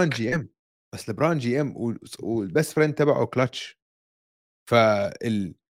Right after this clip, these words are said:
Speaker 2: إنه ال-، لبران بتدخل بالأمور الإدارية كتير أكتر من كوبي. كتير،
Speaker 1: معك.
Speaker 2: كتير.
Speaker 1: أنا
Speaker 2: أكتر
Speaker 1: ما
Speaker 2: من أي
Speaker 1: عم
Speaker 2: لاعب
Speaker 1: بحكي على هاي
Speaker 2: بالتاريخ.
Speaker 1: النقطة.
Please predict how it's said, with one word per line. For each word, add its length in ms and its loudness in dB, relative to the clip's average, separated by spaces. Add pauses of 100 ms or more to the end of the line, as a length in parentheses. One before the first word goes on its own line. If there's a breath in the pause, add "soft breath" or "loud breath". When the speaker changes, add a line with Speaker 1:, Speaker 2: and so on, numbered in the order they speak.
(520)
Speaker 2:
إنه 220 0 (400)
ال-، 240 -2 (260)
لبران 360 8
بتدخل 460 4
بالأمور 440 4
الإدارية 420 6
كتير 400 0
أكتر 240 2
من 120 0
كوبي. 380 0 (260)
كتير، 220 4
Speaker 1:
معك. 180 6
Speaker 2:
كتير. 140 2
Speaker 1:
أنا 140 -6 (340)
Speaker 2:
أكتر 180 8
Speaker 1:
ما 0 -
Speaker 2:
من 60 8
أي 60 10
Speaker 1:
عم 60 10
Speaker 2:
لاعب 200 10
Speaker 1:
بحكي 120 6
على 80 10
هاي 40 10
Speaker 2:
بالتاريخ. 160 8
Speaker 1:
النقطة. 360 0